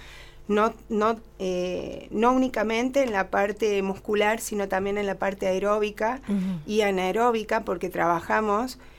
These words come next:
Speaker 1: de manera, eh, relajada o trabajos de velocidad también, entonces interviene la parte anaeróbica.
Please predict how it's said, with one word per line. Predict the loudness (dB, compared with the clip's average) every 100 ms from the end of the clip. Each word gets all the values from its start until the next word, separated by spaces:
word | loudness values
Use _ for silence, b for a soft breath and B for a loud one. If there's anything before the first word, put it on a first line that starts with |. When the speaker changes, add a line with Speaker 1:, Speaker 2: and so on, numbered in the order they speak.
| b -6
Speaker 1:
de | -2
manera, | 0 2 2 2 2 2 0 0 -2 -4 -8 -12 -4
eh, | -2 -2 -2 -4
relajada | -2 0 0 0 4 6 6 6 2 0 0
o | 2 2
trabajos | 2 2 2 2 -2
de | -2
velocidad | 0 0 0 -2 0 4 2 0 -6 -8
también, | -4 0 2 2 2 0 B B B B
entonces | -4 0 2 2 0 0 0 -2 -4
interviene | -4 -2 0 0 0
la | -2 0
parte | 0 0 -2 -2
anaeróbica. | -2 -2 0 0 0 -2 -4 -8 -12